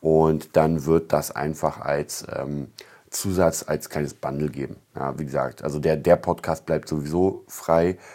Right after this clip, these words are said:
Der Podcast wird auch genauso weiterlaufen mit den My Business Sachen und mit den normalen Standard, ähm, ja, Nerd, Nerd Business. Aber wer wirklich, wer Bock hat, uns zu, uns zu unterstützen, der kann da rein. Und wer Bock hat,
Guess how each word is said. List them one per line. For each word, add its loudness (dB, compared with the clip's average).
Der 0
Podcast -8
wird -4
auch -4
genauso 0
weiterlaufen 0
mit -8
den -4
My -2
Business -6
Sachen -8
und -6
mit -6
den -2
normalen -2
Standard, 4
ähm, 0
ja, 0
Nerd, 0
Nerd -2
Business. -4
Aber 6
wer 4
wirklich, -6
wer 6
Bock 0
hat, -2
uns -6
zu, -10
uns -12
zu -10
unterstützen, -4
der -4
kann -4
da 2
rein. 0
Und -6
wer -2
Bock -6
hat, -2